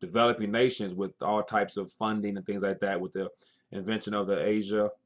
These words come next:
uh, Asia Infrastructure Investment Bank and those, so forth. So great article here, but definitely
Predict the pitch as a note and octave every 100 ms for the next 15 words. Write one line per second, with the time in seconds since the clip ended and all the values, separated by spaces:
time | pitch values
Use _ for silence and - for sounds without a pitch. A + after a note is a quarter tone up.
0 | _ _ _ - - - A2+ G#2 G#2 G2+
1 | A2+ G#2+ G2+ F#2 G#2+ G#2 F#2 G2+ G2+ G2
2 | F#2+ G2+ - G#2 - G#2+ G#2+ B2+ A2 -
3 | - _ D#3 E3 C#3+ C#3 B2+ B2 A#2 G#2
4 | C3+ C#3+ B2 A2+